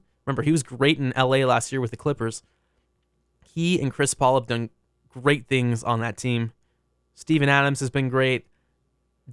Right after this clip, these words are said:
Gallinari's been amazing. That Thunder team has been shockingly good. They're thirty-four and twenty-two. I wasn't sure they were gonna break five hundred this year. But they have been amazing.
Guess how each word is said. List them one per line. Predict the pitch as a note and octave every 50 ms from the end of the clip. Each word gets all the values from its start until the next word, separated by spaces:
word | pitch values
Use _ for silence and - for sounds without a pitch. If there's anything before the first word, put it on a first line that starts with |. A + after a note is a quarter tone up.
| - _ _ _ _ _ _ _ _ _ _ _ _ _
Gallinari's | - C#3 C3 C3+ B2 A2+ A#2+ B2+ C3+ C#3 C#3+ C#3+ C#3+ C3 B2+
been | C#3 C3+
amazing. | C3 C3+ C3+ C#3 C3+ A#2+ C3 C3+ C3 C3+ B2+ - _ _ _ _ _ _ _ _ _ _ _ _ _ _ _ _ _ _ _ _ _ -
That | D3 E3+ F3+ -
Thunder | - E3 E3 E3+ E3 D#3 C#3
team | - D3 C#3+ C3+ C3
has | B2+ A#2+
been | B2 C3 B2+ B2 A#2+ A#2 - _ _ _
shockingly | - - - - F#3+ E3+ G3 F#3 - E3+ D3 C3 B2+ A#2+
good. | A#2 A#2+ A2+ A2 G#2+ - - _ _ _ _ _ _ _ _ _ _
They're | - G3+ G#3
thirty-four | - - G#3+ G#3 G#3 G3+ - - F#3+ F#3+
and | F#3 -
twenty-two. | - F#3 F3 F3 - - A3 A#3 G3+ - - - _ _ _ _
I | - A#3
wasn't | C4+ C4 G#3 D#3 C3 -
sure | D#3 D3+ D3
they | D3+
were | D3+
gonna | D#3+ D#3 D#3
break | D3 E3 D#3 -
five | - F#3 F3 E3+
hundred | - F3+ G3+ B3 C#4+ B3
this | - C#3+ - -
year. | A#2 A2 A#2 - _ _ _ _ _ _ _ _ _ _ _ _ _ _ _ _ _ _ _ _ _ _
But | - E3+ D#3+
they | G3 A3+ A#3+
have | F#3+ D#3 C3
been | D#3+ D#3+ D#3+ D#3 D3+ - -
amazing. | C#3+ D3 D#3 D#3 G#3 A#3 F3 C3 A2 G#2 -